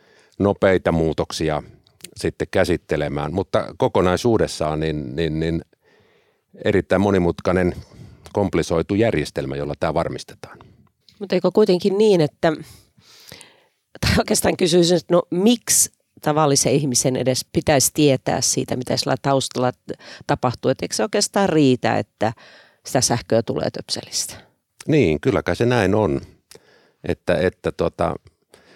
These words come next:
Speaker 1: sillä tavalla luotetaan siihen, että, että järjestelmä toimii ja se järjestelmä rakennetaan semmoiseksi, että sitä tulee aina. Tietysti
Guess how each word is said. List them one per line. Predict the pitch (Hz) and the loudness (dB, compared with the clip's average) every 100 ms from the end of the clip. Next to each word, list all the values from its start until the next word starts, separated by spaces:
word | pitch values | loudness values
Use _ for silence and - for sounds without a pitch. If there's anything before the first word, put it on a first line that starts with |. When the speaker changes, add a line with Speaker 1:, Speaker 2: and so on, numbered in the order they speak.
| _ | _
Speaker 1:
sillä | - 101 | 0 2
tavalla | 92 92 95 | 4 2 4
luotetaan | 110 95 78 69 71 | 4 2 0 -2 -4
siihen, | 71 76 69 71 | -2 -4 -4 -4
että, | 67 - 62 | -6 -4 -4
että | 80 85 | -2 0
järjestelmä | 90 85 73 - 80 78 - | 2 2 -2 -4 -4 -2 -2
toimii | 87 80 65 64 62 60 _ 78 | 0 0 0 -4 -10 -12 _ -10
ja | |
se | 76 76 | -4 0
järjestelmä | 82 80 73 80 87 | 0 0 -4 -4 0
rakennetaan | 117 117 82 69 - 65 | 0 -2 -2 -4 -8 -8
semmoiseksi, | - 67 62 - - | -8 -10 -12 -12 -10
että | 73 _ | -10 _
sitä | - - 87 | -10 -4 -4
tulee | - 104 73 | 0 0 0
aina. | 60 67 64 58 _ _ - - _ _ _ | -4 -8 -10 -14 _ _ -20 -20 _ _ _
Tietysti | 127 113 101 | 2 2 0